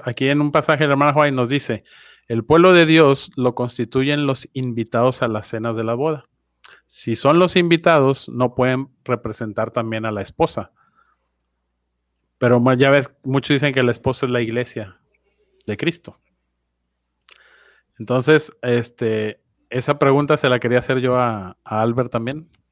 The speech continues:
que ahorita nos va a decir, nos va a explicar más adelante, este, con quién se casa Cristo, si están juntos esas dos personas, esas dos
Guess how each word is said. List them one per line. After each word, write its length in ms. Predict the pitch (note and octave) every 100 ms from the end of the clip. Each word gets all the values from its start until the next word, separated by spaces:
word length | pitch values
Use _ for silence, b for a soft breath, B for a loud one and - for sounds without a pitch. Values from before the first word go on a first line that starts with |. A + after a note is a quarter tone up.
| _ _
que 120 | - G2+
ahorita 260 | G#2 A#2
nos 160 | A2+ G#2+
va 60 |
a 20 | A2
decir, 300 | A2 A2+ A2+
nos 120 | A2+
va 40 |
a 20 |
explicar 360 | A2 - A2+ A2+
más 160 | A#2 A#2
adelante, 480 | A2 A2 A2 A#2 b b b b b b _
este, 540 | G#2+ G2 - G2+ G2
con 200 | - G#2
quién 180 | - B2
se 120 | C#3
casa 280 | C3 B2+ C3
Cristo, 520 | B2+ C3 - D3+ D3+ _ _ _ _ _ _
si 180 | - A#2+
están 260 | - C3
juntos 440 | B2 C#3 C#3 D3 C#3
esas 280 | C3+ C#3+
dos 140 | B2+ C3+
personas, 540 | - B2+ C3 C3 C3
esas 260 | B2+ B2 B2+
dos 220 | B2+ -